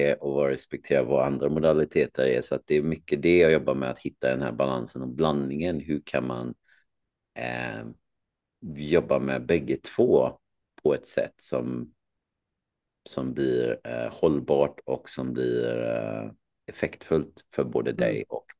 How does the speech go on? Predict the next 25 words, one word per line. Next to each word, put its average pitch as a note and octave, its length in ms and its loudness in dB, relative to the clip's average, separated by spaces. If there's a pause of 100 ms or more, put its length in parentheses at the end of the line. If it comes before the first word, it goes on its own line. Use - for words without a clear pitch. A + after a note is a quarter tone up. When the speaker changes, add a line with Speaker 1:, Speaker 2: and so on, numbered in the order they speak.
Speaker 1:
din - 180 -8
klient? - 420 -8 (420)
Speaker 2:
Ja, A#3+ 160 -10 (640)
det A3 380 2
är G3+ 160 2 (480)
att G#3+ 140 0
lära A3+ 380 6
sig D4 280 0
de A3+ 260 0
interventionerna F3 680 -4
som E3 280 0
teoriprovider F3+ 1040 -2 (120)
är, F3+ 500 0
eh, E3+ 140 -2
helt E3+ 320 -2
otroligt. E3 400 -10 (440)
<clears throat> B3+ 460 4
Det G3 420 0
är, F#3+ 60 -4
man, F#3+ 280 0
man G3 200 0
kan, F3+ 420 0
man G3 320 -2
kan F3+ 180 -4
skapa, F3 800 2